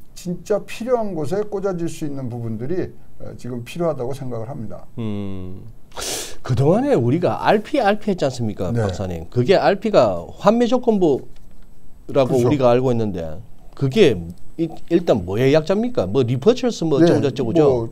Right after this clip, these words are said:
Speaker 1: 그 돼 있는데, 에, 오퍼레이션인데
Speaker 2: 예.
Speaker 1: 이게 채권 맡기고,
Speaker 2: 채권 맡기고, 정-,
Speaker 1: 맡기고,
Speaker 2: 금융기관들이.
Speaker 1: 예, 현금 빌려서 대출시켜주는 거거든요. 그러니까 이게 과연
Speaker 2: 그
Speaker 1: 지금 효과가 있는지 지금 잘 모르겠습니다.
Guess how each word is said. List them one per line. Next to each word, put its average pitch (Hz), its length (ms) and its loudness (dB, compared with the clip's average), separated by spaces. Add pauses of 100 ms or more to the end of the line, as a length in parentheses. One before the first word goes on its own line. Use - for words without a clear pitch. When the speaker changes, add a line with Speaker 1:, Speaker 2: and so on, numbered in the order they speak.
Speaker 1:
그 139 480 0
돼 147 140 4
있는데, 139 540 4 (200)
에, 113 340 -4
오퍼레이션인데 135 960 2
Speaker 2:
예. 139 140 4
Speaker 1:
이게 190 300 4 (600)
채권 226 400 -2
맡기고, 135 840 2
Speaker 2:
채권 190 320 0
맡기고, 160 360 2
정-, 117 140 8
Speaker 1:
맡기고, 208 560 4
Speaker 2:
금융기관들이. 175 580 6
Speaker 1:
예, - 20 6
현금 285 320 4
빌려서 180 360 2
대출시켜주는 151 800 0
거거든요. 104 560 0 (600)
그러니까 233 380 0
이게 214 440 2
과연 175 300 4
Speaker 2:
그 190 40 -4
Speaker 1:
지금 220 520 -4
효과가 233 360 4
있는지 190 500 0
지금 180 240 -2
잘 156 140 0
모르겠습니다. 113 600 -2